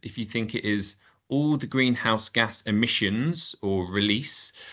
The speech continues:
from the activities of a person, company, or community. One hand up if you think it is all the carbon dioxide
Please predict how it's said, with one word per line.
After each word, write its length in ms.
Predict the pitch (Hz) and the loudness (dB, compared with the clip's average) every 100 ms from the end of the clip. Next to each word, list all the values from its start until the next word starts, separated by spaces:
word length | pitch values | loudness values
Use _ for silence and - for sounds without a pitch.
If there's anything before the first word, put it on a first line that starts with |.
| - - - | -18 -20 -18
from 300 | - 110 104 | 0 2 4
the 120 | 107 | 0
activities 1120 | 104 - - 139 120 - 95 92 95 95 - - | -2 -8 -2 -2 -2 -4 -2 -2 -4 -6 -12 -10
of 100 | 90 | -4
a 120 | 95 | -4
person, 840 | 90 - 117 110 107 - 98 92 90 _ - | -4 -2 0 0 -2 0 2 0 -2 _ -12
company, 680 | - 101 98 98 95 85 82 _ _ - | -2 -2 -2 -2 -2 -2 -8 _ _ -2
or 260 | 92 87 | 0 -2
community. 840 | - 90 92 95 87 82 117 165 - _ _ _ _ - - _ _ _ _ - | -4 0 2 2 0 2 2 2 -6 _ _ _ _ -20 -20 _ _ _ _ 2
One 220 | 110 160 | 6 6
hand 280 | 127 110 98 | 6 4 6
up 280 | 127 - - _ _ _ - | 4 2 -8 _ _ _ -10
if 160 | 101 | -4
you 100 | 113 | -2
think 300 | 107 110 110 | -2 -2 -2
it 120 | 104 113 | -2 0
is 240 | 98 92 - - _ _ 127 | 0 0 -14 -20 _ _ 0
all 300 | 135 147 143 | 2 2 2
the 100 | 131 | -4
carbon 540 | - 117 117 110 104 | -2 2 2 2 4
dioxide 840 | 104 123 - - 135 90 80 78 | 6 6 4 0 2 4 2 -2